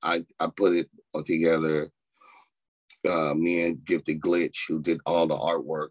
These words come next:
'cause it was really about that vision. That was the vision that I had always had. Um, previously,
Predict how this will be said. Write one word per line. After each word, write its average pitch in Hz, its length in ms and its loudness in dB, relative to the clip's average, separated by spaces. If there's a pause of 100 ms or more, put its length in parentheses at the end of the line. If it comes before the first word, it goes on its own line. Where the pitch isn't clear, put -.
'cause 80 140 -4
it 82 100 4
was 80 160 0
really 87 240 2
about 76 280 0
that 78 240 0
vision. 78 380 -2
That 80 140 -4
was 73 120 -16
the 69 140 -10
vision 71 380 -2 (160)
that - 200 -4 (760)
I 87 160 4
had 82 140 4 (160)
always 82 440 0
had. 78 360 -2 (720)
Um, 80 360 0
previously, 85 920 0